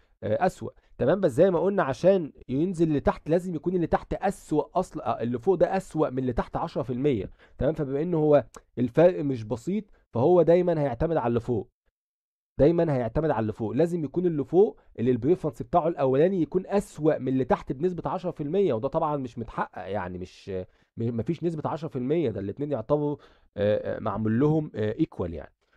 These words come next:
وهاجي هنا برضك اقول له بيست كواليتي، واقول له، آه، لا مش عايزين خلاص، انا حطيت الايباد، واقول له جوجل، واقول له انت اختار يا عم بناء على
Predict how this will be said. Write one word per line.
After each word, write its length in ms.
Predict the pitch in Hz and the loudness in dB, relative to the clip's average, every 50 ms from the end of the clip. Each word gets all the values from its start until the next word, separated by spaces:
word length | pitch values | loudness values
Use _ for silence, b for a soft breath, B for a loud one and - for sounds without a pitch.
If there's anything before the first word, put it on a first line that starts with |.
| - - - _ | -20 -20 -10 _
وهاجي 320 | 104 117 151 160 147 143 | 2 2 2 2 2 0
هنا 120 | 160 156 147 | 2 2 2
برضك 360 | 143 151 151 156 151 - 131 | 2 2 2 0 -2 -2 0
اقول 200 | 120 131 143 143 | 0 2 2 2
له 200 | 143 143 - - - | 2 0 -2 -2 -2
بيست 260 | 147 147 - _ - | -4 -4 -4 _ -14
كواليتي، 500 | - - - 147 160 165 156 - 175 165 b b b b b | -12 0 2 2 2 2 0 -4 -10 -10 b b b b b
واقول 340 | - - - 135 143 143 143 | -4 0 2 4 4 4 4
له، 240 | 147 147 143 - - - | 4 4 2 0 0 -2
آه، 260 | 110 107 107 107 104 | 0 0 0 0 -2
لا 160 | 107 113 - | -2 -6 -8
مش 180 | - 110 - - | -8 -14 -14 -12
عايزين 260 | 127 139 131 147 139 | -12 -10 -12 -12 -14
خلاص، 240 | - - 123 117 - | -8 -8 -8 -6 -6
انا 100 | 117 113 | -8 -12
حطيت 220 | 110 - - - | -12 -14 -10 -10
الايباد، 480 | 120 113 104 - - 101 104 127 143 160 - | -8 -10 -8 -10 -10 -8 -4 -4 -4 -4 -4
واقول 200 | 127 120 135 143 | -4 -4 -2 -2
له 60 | 131 | -2
جوجل، 360 | 110 127 156 160 151 165 165 160 b b b b | 0 0 0 2 4 2 2 0 b b b b
واقول 240 | - 110 127 151 151 | -2 0 2 2 2
له 140 | 147 - - | 2 2 0
انت 180 | 139 156 - - | -2 -2 -2 -6
اختار 320 | - - - - 139 147 | -6 -6 0 2 4 4
يا 120 | 139 127 | 4 4
عم 300 | 117 113 135 143 143 135 | 4 2 0 -2 -2 -4
بناء 460 | 127 117 120 120 139 143 135 127 123 113 | -4 -2 0 0 0 0 -2 -4 -6 -4
على 340 | 98 101 120 135 147 147 | -4 -2 0 2 4 6